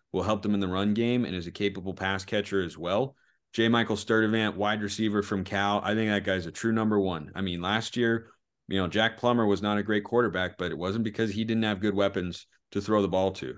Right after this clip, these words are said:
I mean, Jeremiah Hunter is back for Cal this year. Good receiver. J. Michael Sturdivant was a top one hundred player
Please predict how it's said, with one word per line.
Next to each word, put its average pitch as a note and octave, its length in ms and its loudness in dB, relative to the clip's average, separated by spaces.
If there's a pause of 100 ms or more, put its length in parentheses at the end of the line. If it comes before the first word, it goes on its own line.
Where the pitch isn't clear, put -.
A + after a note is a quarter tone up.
I F2+ 80 -6
mean, E2 320 -4
Jeremiah G#2+ 420 2
Hunter A2 240 2
is G#2 140 0
back F#2+ 260 -2
for G#2 140 -6
Cal G#2 260 0
this G#2 180 -2
year. G#2+ 200 0
Good G#2+ 240 -2
receiver. F2 400 -4
J. F#2+ 200 -4
Michael A2+ 280 0
Sturdivant G2 540 -2 (260)
was G#2+ 160 2
a - 20 -2
top C3 280 -2
one C3 120 2
hundred B2 200 4
player - 440 0